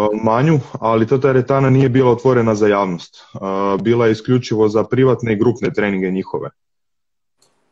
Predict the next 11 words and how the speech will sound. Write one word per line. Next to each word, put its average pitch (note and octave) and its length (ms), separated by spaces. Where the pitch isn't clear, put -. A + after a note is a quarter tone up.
I G#2+ 180
onda B2 220
su A#2 140
s - 80
ovom C#3 240
teretanom B2+ 600
samo B2+ 300
cijelu C3+ 300
tu C3+ 240
priču, B2+ 360
ono, A2 480